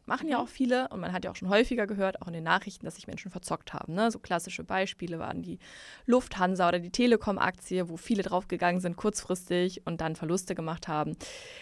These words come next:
Speaker 1: Da gibt es auf jeden Fall Parallelen, aber wenn du einen guten, langfristig angelegten Finanzplan mit zum Beispiel auch E T Fs, da werden wir noch drauf, ähm, zurückkommen,
Speaker 2: Mhm.
Speaker 1: ähm, machst, dann ist es eben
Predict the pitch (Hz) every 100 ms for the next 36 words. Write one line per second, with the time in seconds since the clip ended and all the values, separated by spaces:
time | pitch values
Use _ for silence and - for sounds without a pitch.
0 | - - 180 170 175 175 202 - 262 -
1 | 180 214 247 202 185 190 175 165 185 214
2 | - - 180 170 175 170 - - 170 175
3 | - 370 415 311 277 208 220 - 233 -
4 | 220 - 190 175 180 - 175 214 - -
5 | 208 196 165 - _ - - 175 107 -
6 | - - 294 - 226 214 208 202 180 190
7 | 190 - 190 180 180 180 - 202 196 185
8 | 180 196 202 302 359 - - 220 175 175
9 | 175 175 180 - - _ - 175 180 190
10 | - 185 - 202 - 175 170